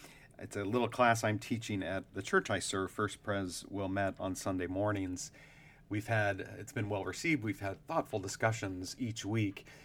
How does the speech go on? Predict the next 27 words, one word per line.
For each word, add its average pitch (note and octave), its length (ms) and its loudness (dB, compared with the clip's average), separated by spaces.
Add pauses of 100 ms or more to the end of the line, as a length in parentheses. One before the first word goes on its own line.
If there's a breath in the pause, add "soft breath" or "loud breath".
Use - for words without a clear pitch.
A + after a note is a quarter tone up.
(120 loud breath)
Uh, G2+ 160 0
a G2 40 -2
couple G#2+ 260 0
weeks A2+ 220 -2
ago, G#2 240 4
we F#2+ 140 2
focused F#2+ 440 -4
on F#2 300 0
Song F#2+ 280 0
of - 80 -6
Songs, C3+ 600 6 (320 loud breath)
then F#2 180 -2
Ruth, C3+ 480 6
which - 240 -6
will F#2+ 120 -4
be F2+ 160 -4
our F2+ 100 -2
focus F#2+ 380 -4
today, G2 500 -2 (580 loud breath)
then G2 420 2 (220 loud breath)
Lamentations, A2 1000 2
Ecclesiastes, G#2 960 2
and F#2 140 0
we'll F#2+ 180 -2
end G2+ 240 0
with F2+ 340 -6
Esther. F2+ 540 -6